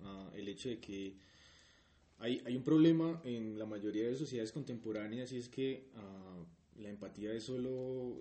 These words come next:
no es ni siquiera empatía, no es una actitud, es una actitud de pura y, y simple tolerancia, es respeto,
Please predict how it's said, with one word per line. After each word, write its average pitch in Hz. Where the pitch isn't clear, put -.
no 107
es 113
ni 143
siquiera 135
empatía, 123
no 107
es 110
una 123
actitud, 104
es 120
una 135
actitud 110
de 120
pura 139
y, 120
y 110
simple 110
tolerancia, 117
es 113
respeto, 127